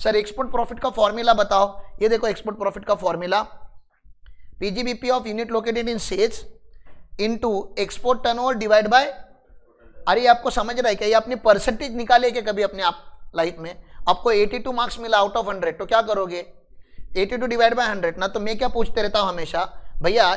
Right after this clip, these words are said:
export turnover कितना है total turnover में से, उसका percentage निकालो।" तो export turnover divide by total turnover करोगे तो क्या आएगा आपके पास, percentage of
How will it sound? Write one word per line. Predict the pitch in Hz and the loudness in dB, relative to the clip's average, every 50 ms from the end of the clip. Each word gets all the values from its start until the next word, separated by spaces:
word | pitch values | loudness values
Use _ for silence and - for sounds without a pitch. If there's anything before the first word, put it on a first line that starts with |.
| 196 | 0
export | 190 175 - - 226 247 247 - | -4 -4 -2 0 0 0 2 2
turnover | 233 220 214 226 240 254 233 | 2 2 2 2 2 2 2
कितना | - 240 208 269 269 269 | 0 -2 -2 0 0 0
है | 254 233 247 262 | 2 2 0 0
total | 254 254 240 233 247 240 240 | 0 -2 -2 0 0 2 2
turnover | 240 233 220 226 226 220 | 2 2 2 2 0 0
में | 226 226 | -2 -2
से, | 214 254 | -2 -4
उसका | 240 - - 262 240 | -4 -2 -2 -2 0
percentage | 247 262 240 202 262 262 247 262 226 | 0 0 0 2 0 0 -2 -4 -6
निकालो।" | 233 240 220 226 214 196 196 190 - - - - - - - - - - - - - - | -6 -2 0 0 0 0 -2 -4 -8 -10 -16 -18 -18 -18 -18 -18 -18 -18 -18 -12 -4 -2
तो | 208 | 0
export | 208 208 202 - - 247 240 247 | 0 0 0 0 2 2 2 2
turnover | 247 233 247 247 262 240 | 2 0 2 2 0 2
divide | 226 226 233 233 220 | 2 2 2 2 2
by | 262 254 247 | 0 0 0
total | 254 247 254 262 262 247 | 0 2 2 2 2 0
turnover | 262 247 247 247 240 233 | 0 0 2 0 0 0
करोगे | 233 220 220 208 214 | 0 -2 0 -2 -2
तो | 208 220 208 | -4 -2 0
क्या | - 233 | 4 6
आएगा | 240 240 240 233 | 6 6 6 4
आपके | 226 226 226 226 | 4 2 0 -2
पास, | 208 214 196 - - | -2 -2 -2 -2 -2
percentage | 202 202 180 - 247 240 214 247 233 202 226 | -2 0 2 2 0 2 0 0 0 4 4
of | 226 240 226 - | 4 4 2 -2